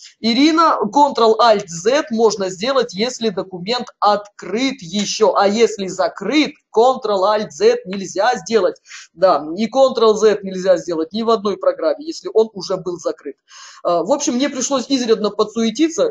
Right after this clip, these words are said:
и в силу того, что я еще не очень хорошо работала со слоями, мне показали, что можно удалять фон. Это единственное, что я умела. Вместо того, чтобы применить операцию с оригиналом, там что-то скомбинировать, где-то что-то слямзить, мне просто, просто всю работу пришлось сделать заново.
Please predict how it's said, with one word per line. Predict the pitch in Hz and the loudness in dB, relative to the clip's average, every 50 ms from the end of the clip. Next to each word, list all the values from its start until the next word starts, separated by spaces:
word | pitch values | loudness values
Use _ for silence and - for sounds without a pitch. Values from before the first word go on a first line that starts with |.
| - - | -4 -6
и | 220 220 - | -8 -8 -8
в | - - | -10 -8
силу | 269 269 233 - | -6 -6 -4 -2
того, | - 233 226 220 | 0 2 2 2
что | 220 226 214 | 2 0 -4
я | 196 220 214 | 0 0 2
еще | 202 202 - 208 | 2 0 -2 -4
не | 202 247 | -2 -2
очень | 269 247 - - - | 0 0 -2 -4 -4
хорошо | - 202 214 208 - 214 196 | -4 -4 -4 -2 -2 -2 0
работала | 202 208 202 208 196 180 180 175 | 0 0 0 -2 -2 -2 -6 -6
со | - - | -8 -10
слоями, | - - 226 240 302 349 - 285 214 | -6 -4 -2 -2 -2 -2 -4 -4 -6
мне | 190 196 196 | -4 -6 -6
показали, | 202 - - 233 262 349 415 370 | -8 -4 -4 -4 -2 -2 -4 -4
что | 311 - - 226 | -4 -2 -2 -2
можно | 214 202 - - 202 | -2 -2 -2 -4 -6
удалять | 190 180 208 208 196 180 185 - | -2 -2 0 2 2 2 0 0
фон. | - 180 165 170 | -2 -2 -2 -2
Это | 185 180 240 | -4 -4 -4
единственное, | 240 233 247 262 269 220 - 180 170 | -4 -2 -2 -2 -4 -4 -4 -6 -8
что | 165 - 185 175 | -6 -6 -4 -4
я | 170 165 | -4 -4
умела. | 160 160 147 135 135 - - - - - _ _ | -2 -4 -4 -4 -6 -8 -10 -16 -20 -20 _ _
Вместо | - 233 285 277 277 - | -4 -2 -2 -2 0 2
того, | 269 262 262 240 | 2 2 2 0
чтобы | 202 - 214 214 226 - | -4 -4 -6 -6 -6 -4
применить | 226 240 233 254 240 226 - 196 | -4 -6 -6 -4 -4 -4 -4 -4
операцию | 208 208 240 233 220 202 208 202 185 | -2 0 2 2 2 2 0 -4 -8
с | - - | -6 -6
оригиналом, | 196 202 190 220 226 269 277 269 247 220 - | -6 -4 -4 -2 0 2 2 2 2 0 -2
там | 196 185 | -6 -8
что-то | - - 240 - 190 - | -6 -10 -8 -8 -8 -8
скомбинировать, | - - 214 202 185 240 240 269 285 254 233 214 - | -6 -4 -4 -4 -4 -4 -4 -2 0 2 2 0 0
где-то | 160 220 240 240 - - _ - - | -2 -4 -4 -4 -6 -10 _ -2 -2
что-то | 220 - 180 | -2 -2 -6
слямзить, | 170 - 240 262 254 233 226 - | -6 -2 -2 0 0 -2 -4 -6
мне | 208 196 - | -8 -10 -10
просто, | 208 214 - 220 202 - _ _ | -10 -6 -4 -4 -4 -4 _ _
просто | - 240 285 320 - - 277 254 | -2 0 0 0 0 -2 -6 -8
всю | - - - - 302 285 233 | -8 -12 -10 -4 -2 0 0
работу | 208 208 208 269 285 277 - | 0 0 0 0 -2 -2 -8
пришлось | 220 196 - - 226 208 | -10 -8 0 0 0 2
сделать | 180 214 202 190 180 | 2 0 -2 -2 -2
заново. | 170 170 151 139 131 127 - | -2 -2 -2 -2 -4 -8 -10